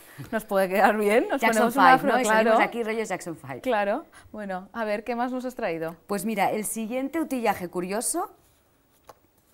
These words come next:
Speaker 2: a ver, que tenemos
Speaker 1: Ah, mira, aquí está.
Speaker 2: Esto es
Speaker 1: Madre
Speaker 2: para
Speaker 1: mía,
Speaker 2: hacerte
Speaker 1: ¿qué
Speaker 2: la
Speaker 1: es
Speaker 2: permanente
Speaker 1: esto?
Speaker 2: en casa, amigas.
Speaker 1: Pero si es como, si es como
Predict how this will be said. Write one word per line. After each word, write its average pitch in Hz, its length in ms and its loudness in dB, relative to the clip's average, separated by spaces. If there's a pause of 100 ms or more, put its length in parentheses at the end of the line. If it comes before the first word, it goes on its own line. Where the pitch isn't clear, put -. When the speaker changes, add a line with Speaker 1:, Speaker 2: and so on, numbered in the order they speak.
(520)
Speaker 2:
a 165 120 -4
ver, 180 120 -2
que 165 100 -6
tenemos 220 960 -6 (100)
Speaker 1:
Ah, 208 120 -12
mira, 196 340 -10 (240)
aquí 196 240 -16
está. 202 360 -14 (240)
Speaker 2:
Esto 196 160 -8
es 208 60 -6
Speaker 1:
Madre 220 60 -6
Speaker 2:
para 226 140 -2
Speaker 1:
mía, 220 120 -4
Speaker 2:
hacerte 247 180 -4
Speaker 1:
¿qué 247 60 0
Speaker 2:
la - 80 6
Speaker 1:
es - 60 0
Speaker 2:
permanente 240 600 0
Speaker 1:
esto? 202 160 0
Speaker 2:
en 196 200 -4
casa, 180 520 0 (400)
amigas. 175 680 -6 (240)
Speaker 1:
Pero 170 180 -6
si 160 120 -14
es 156 80 -16
como, 190 360 -10 (100)
si - 140 -18
es - 100 -20
como 185 480 -10